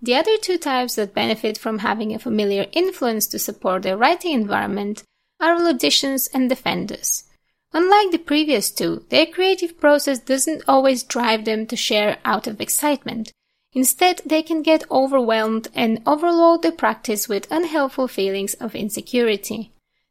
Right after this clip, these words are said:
They both need a strong personality to alter the course of their thinking and set them back on the path of productive creativity. I'm midway through the personality types, but before I move on, I wanted to thank everyone who has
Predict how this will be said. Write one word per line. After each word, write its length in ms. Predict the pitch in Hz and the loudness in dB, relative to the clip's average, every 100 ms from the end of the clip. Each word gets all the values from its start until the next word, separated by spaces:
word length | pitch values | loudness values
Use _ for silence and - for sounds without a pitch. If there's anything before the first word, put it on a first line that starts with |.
| - | 0
They 100 | 277 | 2
both 380 | 233 285 330 330 | 4 6 4 4
need 300 | 330 320 311 | 0 0 -2
a 60 | - | -4
strong 380 | - - 226 247 | -6 -2 -2 0
personality 840 | 320 320 339 311 277 269 262 247 | 2 2 0 -2 0 -2 -4 -4
to 160 | 220 - | -4 -2
alter 440 | - 302 339 381 | 2 2 2 0
the 120 | 302 | -2
course 340 | 294 269 247 247 | -2 -2 -2 -4
of 120 | 226 | -6
their 140 | 214 | -6
thinking 640 | 214 359 392 - 214 208 - | -6 -4 -4 -2 -4 -4 -4
and 140 | 226 | -4
set 260 | 226 330 349 | 2 2 2
them 180 | 330 277 | -2 2
back 200 | 285 285 | 0 2
on 140 | 254 226 | 0 2
the 100 | 233 | 0
path 380 | 220 202 202 - | 0 0 0 -8
of 180 | - | -10
productive 560 | - 220 233 226 - - | -8 -6 -6 -6 -6 -6
creativity. 840 | 233 190 190 220 202 190 208 208 _ _ _ _ _ - | -6 -4 -4 -6 -8 -8 -12 -12 _ _ _ _ _ -2
I'm 200 | 294 277 | 2 4
midway 380 | 320 359 403 392 | 2 0 0 0
through 260 | 392 311 294 | 0 -4 -4
the 80 | |
personality 760 | 277 226 220 226 240 349 349 240 | -2 -2 0 0 2 2 0 -4
types, 420 | - - - - | -4 -8 -6 -8
but 240 | - 262 233 | -2 -2 -2
before 340 | 285 370 403 | -2 0 2
I 100 | 415 | 2
move 300 | 302 269 240 | 2 0 0
on, 320 | 220 214 220 _ _ - | 0 0 -4 _ _ -2
I 80 | 233 | 0
wanted 340 | 254 294 359 | 2 0 0
to 100 | 349 | -2
thank 360 | 339 285 269 - | 0 0 0 -2
everyone 520 | 247 247 302 311 320 | -2 0 0 2 0
who 140 | 320 277 | 0 -4
has 220 | - | -2